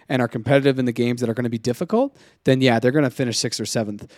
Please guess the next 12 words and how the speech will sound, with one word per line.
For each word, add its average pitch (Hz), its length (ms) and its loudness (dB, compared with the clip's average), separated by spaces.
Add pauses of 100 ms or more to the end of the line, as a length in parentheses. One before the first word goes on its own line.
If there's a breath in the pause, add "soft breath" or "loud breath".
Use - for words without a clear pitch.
(180 loud breath)
It's 127 120 -4
whether 147 220 4
they 135 80 6
have 131 140 6
those 117 160 2
howlers 135 580 2
against 123 400 -6
Leicester, 113 360 -2
against 123 360 -4
Wolves, 113 500 -4 (380 soft breath)
against 123 800 -2 (120)
Everton, 113 600 -4